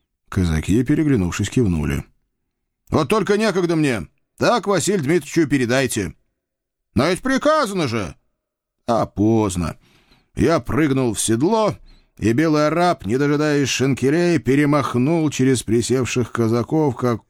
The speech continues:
курица через плетень, только не в пример элегантнее. Я не оборачивался и не вслушивался во всё, что обо мне думают. Будь я на их месте, думал бы то же самое.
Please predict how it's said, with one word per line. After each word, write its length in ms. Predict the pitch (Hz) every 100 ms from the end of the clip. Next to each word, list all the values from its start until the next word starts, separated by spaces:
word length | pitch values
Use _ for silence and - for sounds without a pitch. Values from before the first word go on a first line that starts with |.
| -
курица 640 | - 156 151 135 113 123
через 380 | 113 127 120 -
плетень, 800 | - 104 104 120 120 104 92 - _ _ _ _ _ -
только 360 | 110 - -
не 100 | 160
в 120 | 160
пример 500 | - 95 87 107 110 -
элегантнее. 840 | 95 98 65 69 58 - 57 57 - _ _ _ _ _ _
Я 220 | - 202 247
не 100 | 247
оборачивался 920 | 214 220 214 208 190 - 92 - 104
и 40 |
не 140 | 131
вслушивался 840 | 123 - 113 180 165 143 127 104 107
во 140 | 113
всё, 260 | 107 123 110
что 300 | - 90 104
обо 140 | 107
мне 220 | 107 107
думают. 640 | 101 110 98 87 80 - - _ - - - - - - _ -
Будь 240 | 120 131
я 100 | 131
на 120 | 127
их 140 | 135 -
месте, 380 | 123 156 - 113
думал 280 | 139 147
бы 120 | 107 104
то 180 | 135
же 120 | 117 -
самое. 420 | 107 92 73